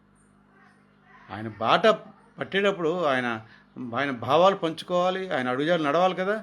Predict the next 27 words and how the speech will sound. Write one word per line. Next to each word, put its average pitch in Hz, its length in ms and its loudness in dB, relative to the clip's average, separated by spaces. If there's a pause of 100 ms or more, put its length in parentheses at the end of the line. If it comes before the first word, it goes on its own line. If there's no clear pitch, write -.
(840)
ఆ 120 100 -6
నడుగుజాడలు 175 560 0
నడవండి. 180 420 0 (1120)
పేరుకి 165 220 0
రాజశేఖర్ 170 460 2
పేరు 175 140 -2
చెప్పుకోవడం 180 340 -2
కాదు. 160 260 0 (520)
వారి 127 180 -2
కొడుకైతే 196 600 0
మీరు 196 300 0 (440)
వారు 147 220 0
చెప్పిన 175 300 -2
నడవండి, 165 380 2 (460)
వారి 147 180 2
పాదాల 175 560 4
ప-, 139 540 -6 (280)
అడుగులు 180 240 2
అడుగులేసి 180 360 2
నడవండి, 156 420 0 (420)
మంచి 160 260 -2
రాజకీయం 175 500 2
చేయండి. 147 300 -4 (320)
ఇంత 143 160 -6
నీచ 160 340 -2
నికృష్ట 170 360 -4
రాజకీయం 151 360 -2